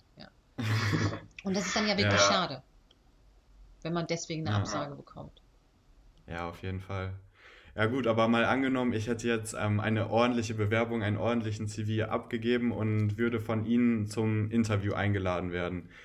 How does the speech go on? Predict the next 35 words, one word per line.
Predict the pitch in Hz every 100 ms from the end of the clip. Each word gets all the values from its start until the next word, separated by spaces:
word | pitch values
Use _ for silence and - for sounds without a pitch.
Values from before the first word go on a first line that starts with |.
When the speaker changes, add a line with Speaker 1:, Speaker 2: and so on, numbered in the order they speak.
| - - -
Speaker 2:
Wie | 107 139
könnte | 147 123 117
ich | 110
mich | 117 107
denn, | 110 107 104 101
ähm, | 101 101 98
dann | 101 101
ideal | 110 113 107 104 107
auf | 98 104
ein | -
Interview | 110 107 101 101
vorbereiten | 107 110 113 110 110 113 107
und | 95 101 101 98 - - - _ -
was | 104 104
ist | 107 104 - - _ _
das | 110 104
Wichtigste | 110 123 110 101 92
beim | 95 92
Interview? | 95 95 98
Also | 92 92 95
worauf | 107 113 107
kommt | 110 107
es | 104
denn | 104 98
dann | 98 98
beim | 95 82
Interview | 101 101 95 85
an? | 92 92 87 - -
Speaker 1:
Mhm. | 180 190 208 - - -
Es |
geht | - 226
um |
eine | 220
Praktikantenposition? | 202 202 208 202 214 247 247 247 - 240 285 277 _ _ _ _ _ _ _ _ -
Ja. | -